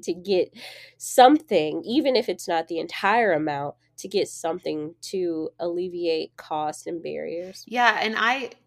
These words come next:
Speaker 2: school choice and, or academic freedom, and I do think that's a better way to, um, describe it,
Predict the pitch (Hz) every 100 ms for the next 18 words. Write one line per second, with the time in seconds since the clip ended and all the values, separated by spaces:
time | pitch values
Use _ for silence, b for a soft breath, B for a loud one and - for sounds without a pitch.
0 | _ _ _ - - - 381 403 233 196
1 | 208 - - _ _ 202 190 185 175 190
2 | - 190 202 180 175 - 175 156 170 202
3 | 175 160 175 254 - 175 170 175 175 165
4 | 165 165 175 175 190 175 175 185 175 170
5 | 185 - 185 190 147 156